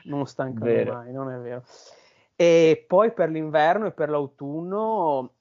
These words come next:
Speaker 1: a me piace tantissimo prendere le, mm, le, le alberature oppure gli arbusti e cespugli che ci sono in natura, perché ovviamente mi guardo sempre intorno, quindi il Crateagus, il, ehm, il biancospino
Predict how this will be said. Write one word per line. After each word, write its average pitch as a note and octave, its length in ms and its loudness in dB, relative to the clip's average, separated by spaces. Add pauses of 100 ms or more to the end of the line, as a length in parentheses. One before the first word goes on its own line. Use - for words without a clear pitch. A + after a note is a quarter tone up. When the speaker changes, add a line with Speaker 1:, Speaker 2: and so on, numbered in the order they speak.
Speaker 1:
a C3+ 120 -4
me C#3+ 120 -2
piace D3 260 -4
tantissimo C#3+ 720 -6
prendere C3+ 520 2
le, B2 480 -2
mm, A#2 800 -18 (500)
le, C#3 240 -4
le C3+ 100 0
alberature C3 840 0
oppure C3+ 500 2
gli B2+ 220 -4
arbusti C#3 760 -6 (320)
e B2 100 -6
cespugli D3 560 -4
che C#3 140 -4
ci - 120 -14
sono C3 260 -6
in C3 100 -4
natura, A#2+ 520 -6
perché B2 200 -8
ovviamente B2+ 360 -6
mi C3 120 -4
guardo C3+ 260 0
sempre C#3+ 340 -6
intorno, B2+ 640 -2 (380)
quindi C3 460 -2
il C3 220 2
Crateagus, B2+ 720 -2
il, B2+ 140 -12
ehm, A#2+ 520 -8
il C3 120 -8
biancospino C3+ 1080 -6